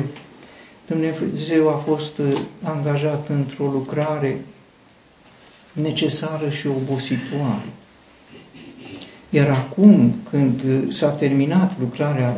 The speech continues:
el nu se odihnește încă. Nu se odihnește decât în,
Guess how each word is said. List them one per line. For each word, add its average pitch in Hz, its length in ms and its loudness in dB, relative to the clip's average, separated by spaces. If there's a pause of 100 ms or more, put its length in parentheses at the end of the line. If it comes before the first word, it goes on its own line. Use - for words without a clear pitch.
el 139 80 4
nu 147 220 6
se 220 220 6
odihnește 120 1000 4 (140)
încă. 117 540 6 (760)
Nu 147 140 4
se 139 160 2
odihnește 127 800 4
decât 131 580 0
în, 120 240 4